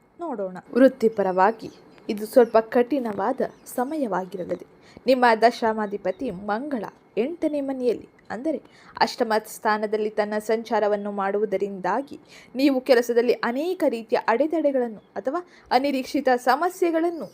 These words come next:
ಹಾಗೆ ತೀವ್ರ ಒತ್ತಡವನ್ನು ಅನುಭವಿಸಬೇಕಾಗಿರಲಿದೆ. ಹಾಗಾಗಿ ಬಹಳ ಎಚ್ಚರಿಕೆಯಿಂದ, ತಾಳ್ಮೆಯಿಂದ ನೀವು ನಿಮ್ಮ ಕೆಲಸವನ್ನು ಮುಂದುವರಿಸಿ. ಹಾಗೆ ಈ ಸಮಯದಲ್ಲಿ ನಿಮ್ಮ ಶ್ರಮಕ್ಕೆ ಸರಿಯಾದ ಮನ್ನಣೆ ಸಿಗುತ್ತಿಲ್ಲ ಎಂಬ ಅಸಮಾಧಾನವೂ ಕೂಡ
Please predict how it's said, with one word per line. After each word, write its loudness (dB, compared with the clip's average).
ಹಾಗೆ -4
ತೀವ್ರ -2
ಒತ್ತಡವನ್ನು 0
ಅನುಭವಿಸಬೇಕಾಗಿರಲಿದೆ. -10
ಹಾಗಾಗಿ -10
ಬಹಳ -4
ಎಚ್ಚರಿಕೆಯಿಂದ, -6
ತಾಳ್ಮೆಯಿಂದ 2
ನೀವು 0
ನಿಮ್ಮ -4
ಕೆಲಸವನ್ನು -2
ಮುಂದುವರಿಸಿ. -8
ಹಾಗೆ -10
ಈ -10
ಸಮಯದಲ್ಲಿ -10
ನಿಮ್ಮ 0
ಶ್ರಮಕ್ಕೆ -2
ಸರಿಯಾದ 4
ಮನ್ನಣೆ -4
ಸಿಗುತ್ತಿಲ್ಲ -4
ಎಂಬ -2
ಅಸಮಾಧಾನವೂ 4
ಕೂಡ 0